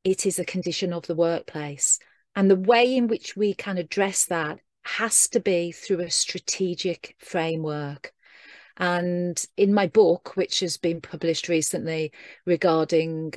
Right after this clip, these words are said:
uh, school leader wellbeing, it's called School Leaders Matter,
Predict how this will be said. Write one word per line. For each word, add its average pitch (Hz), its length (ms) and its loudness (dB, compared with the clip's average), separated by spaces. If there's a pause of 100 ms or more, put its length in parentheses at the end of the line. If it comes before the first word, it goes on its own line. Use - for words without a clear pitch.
uh, 165 220 -2
school 196 340 6
leader 185 300 4
wellbeing, 156 480 -4
it's - 180 -6
called 160 200 -4
School 165 260 -2
Leaders 160 340 -4
Matter, 147 480 -6